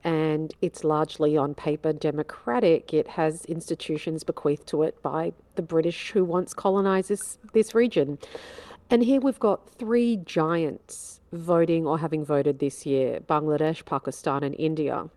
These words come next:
And what we see is each country is upholding elections, but there's an erosion of democratic standards. And it kind of echoes what Ada is saying in the sense of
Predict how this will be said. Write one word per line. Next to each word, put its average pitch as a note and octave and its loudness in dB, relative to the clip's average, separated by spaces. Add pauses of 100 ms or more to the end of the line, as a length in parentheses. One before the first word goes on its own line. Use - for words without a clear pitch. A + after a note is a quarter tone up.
(140)
And G3+ 2 (300)
what G#3+ 2
we C#4 0
see C#3+ 2 (180)
is G#3 2
each C4 -2
country D4 -2
is G#3+ 0
upholding E3 0 (120)
elections, D#3+ 0 (420)
but A3 2
there's A3 4
an G3 6
erosion F3+ 4
of D#3+ 0
democratic D3+ -2
standards. E3 2
And F#3 0
it - -6 (140)
kind C#4 -2
of - -4
echoes F3 2
what - 0
Ada D#3+ 4
is D3 -2
saying A#3 0
in F3+ 0
the F#3 0
sense F#3 -2
of E3+ 2